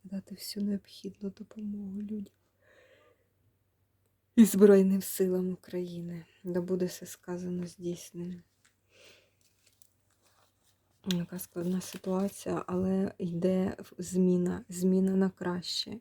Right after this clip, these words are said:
Готується дуже ретельно, дуже планують,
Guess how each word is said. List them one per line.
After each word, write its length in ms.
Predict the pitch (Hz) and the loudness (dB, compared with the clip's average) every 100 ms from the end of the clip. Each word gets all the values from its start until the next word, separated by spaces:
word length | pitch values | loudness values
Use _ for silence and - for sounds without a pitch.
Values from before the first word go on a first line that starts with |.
| _ 170 | _ -4
Готується 760 | 180 185 - 196 196 - 185 | 0 0 0 2 2 0 -4
дуже 460 | 180 180 196 185 190 | 0 2 2 4 4
ретельно, 760 | 196 - - 185 185 180 180 - - - - _ | 4 2 -2 0 2 0 -2 -8 -20 -20 -20 _
дуже 480 | 180 175 190 190 180 | -6 2 4 4 2
планують, 880 | 180 185 180 180 180 175 170 - - | 0 0 2 2 4 2 -2 -12 -16